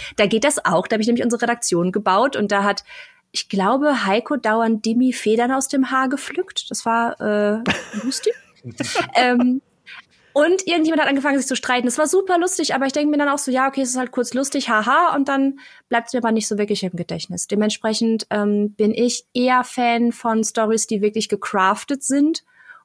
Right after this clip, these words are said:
oder Sachen, die so gut aneinandergereiht sind, Zufallstabelle, dass da halt coole Storys trotzdem bei rauskommen können. Aber am Ende werde ich immer pro gecraftete Story sein.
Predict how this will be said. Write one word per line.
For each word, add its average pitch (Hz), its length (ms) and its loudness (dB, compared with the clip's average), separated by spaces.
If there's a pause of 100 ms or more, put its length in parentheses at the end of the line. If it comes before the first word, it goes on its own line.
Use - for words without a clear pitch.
oder 254 720 2 (260)
Sachen, 247 400 0
die 233 120 0
so 254 240 0
gut 285 180 0
aneinandergereiht 214 960 0
sind, 220 400 2 (380)
Zufallstabelle, 156 920 -2 (360)
dass 311 180 2
da 302 140 4
halt 196 200 2
coole 220 240 0
Storys 196 380 0
trotzdem 190 340 -4
bei 160 140 -2
rauskommen 180 440 0
können. 170 200 -2
Aber 180 140 2
am 185 100 2
Ende 220 260 2
werde 196 160 2
ich - 160 -4
immer 214 320 2
pro 202 500 2
gecraftete 202 560 -2
Story 254 340 -2
sein. 247 420 0